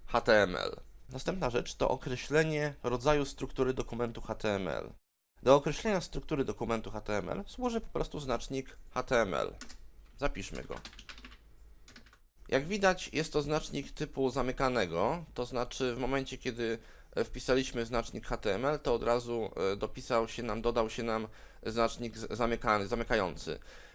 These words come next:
Visual Studio Code ma to do siebie, że właśnie bardzo często podpowiada nam to, dzięki czemu, e, trudniej jest o nieporządek i trudniej jest o błąd.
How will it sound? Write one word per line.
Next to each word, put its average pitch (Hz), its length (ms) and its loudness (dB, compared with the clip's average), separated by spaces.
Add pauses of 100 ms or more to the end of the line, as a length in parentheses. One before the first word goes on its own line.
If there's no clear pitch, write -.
Visual 139 380 4
Studio 135 460 2
Code 135 300 2
ma 120 100 4
to 143 100 0
do 120 100 0
siebie, 127 400 0
że 117 220 0
właśnie 113 400 0
bardzo 117 280 0
często 117 580 0 (240)
podpowiada 123 680 6
nam 92 220 0
to, 117 340 4
dzięki 107 340 -8
czemu, 113 540 0 (260)
e, 92 40 -2
trudniej 120 440 -2
jest - 260 -2
o 104 100 4
nieporządek 107 640 -2
i 101 60 -10
trudniej 107 380 -2
jest 92 200 -4
o 87 140 2
błąd. 80 420 -2